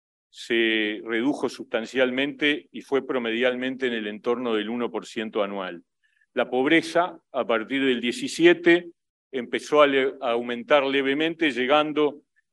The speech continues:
en el dos mil diecinueve al ocho punto ocho.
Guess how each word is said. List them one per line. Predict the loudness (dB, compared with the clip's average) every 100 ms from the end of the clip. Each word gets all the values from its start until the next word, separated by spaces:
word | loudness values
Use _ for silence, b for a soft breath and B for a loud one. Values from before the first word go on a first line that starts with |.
| _
en | -6 -2
el | -2 0
dos | -2 -2
mil | -2 0
diecinueve | -2 -2 -4 0 4 4 2 -2 -20 _
al | 0 2 2
ocho | 2 -2 -2
punto | -6 -2 0 0
ocho. | -2 -10